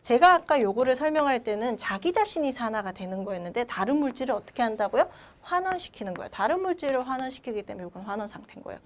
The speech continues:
그러니까 여기서부터 이게 결정이 됩니다. 근데 환경이기 때문에. 그래서 산화 상태는 여러분 이제 우리가 알고 있는 호기 상태라고 보시면 돼요.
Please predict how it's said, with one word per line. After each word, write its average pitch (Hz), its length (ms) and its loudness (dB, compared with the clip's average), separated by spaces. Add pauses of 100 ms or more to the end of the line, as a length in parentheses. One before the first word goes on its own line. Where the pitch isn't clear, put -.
그러니까 190 200 -2
여기서부터 277 500 0
이게 185 200 -6
결정이 190 340 -8
됩니다. 196 600 -2 (680)
근데 196 120 -6
환경이기 339 680 0
때문에. 160 400 -16 (380)
그래서 240 420 4
산화 370 380 4
상태는 254 640 0
여러분 208 460 0 (280)
이제 190 140 -4
우리가 202 360 0
알고 180 320 -6
있는 196 160 -8
호기 349 340 4
상태라고 196 520 -10
보시면 - 420 -18
돼요. - 180 -20